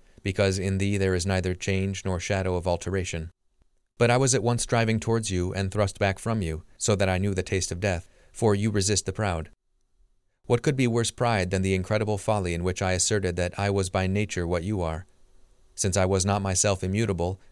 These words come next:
as was clear enough from the fact of my desire to become wise and change from worse to better,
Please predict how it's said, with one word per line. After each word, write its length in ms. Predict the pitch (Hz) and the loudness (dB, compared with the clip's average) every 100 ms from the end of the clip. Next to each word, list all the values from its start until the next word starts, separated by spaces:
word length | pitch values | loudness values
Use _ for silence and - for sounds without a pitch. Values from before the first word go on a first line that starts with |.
| - | -8
as 200 | 85 90 | -6 -2
was 120 | 87 | -4
clear 280 | - 92 82 | 0 0 2
enough 200 | 90 87 | -2 -2
from 140 | 95 | -2
the 80 | 90 | -2
fact 300 | - 90 87 | 0 -2 -2
of 80 | 82 | -2
my 160 | 87 | -2
desire 420 | 82 82 90 87 | -2 0 2 2
to 140 | 82 87 | -2 -4
become 320 | 82 87 85 | -4 -4 -2
wise 400 | 90 90 85 87 | 0 0 0 -2
and 120 | 82 | -6
change 300 | - 95 87 | -4 -4 -4
from 180 | - 87 | -4 -4
worse 220 | 87 82 | -2 -4
to 100 | - | -6
better, 300 | 90 101 90 | -2 0 0